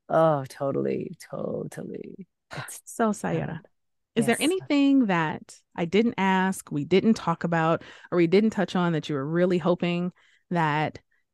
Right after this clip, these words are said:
Speaker 2: you wanted to talk about? Or are there any parting words you have for the listeners?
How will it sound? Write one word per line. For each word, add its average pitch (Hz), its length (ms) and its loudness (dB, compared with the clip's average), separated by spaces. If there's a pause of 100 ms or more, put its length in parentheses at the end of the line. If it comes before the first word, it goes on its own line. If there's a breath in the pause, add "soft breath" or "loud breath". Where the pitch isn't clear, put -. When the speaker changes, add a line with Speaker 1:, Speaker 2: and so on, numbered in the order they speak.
Speaker 2:
you 170 220 -2
wanted 285 400 0
to 294 100 -6
talk 277 280 0
about? 233 400 6
Or 277 360 4
are 269 40 4
there 233 220 4
any 294 520 0
parting 247 540 2
words 185 460 0
you 185 100 -2
have 165 300 -2
for 170 140 -6
the 165 120 -2
listeners? 175 760 -4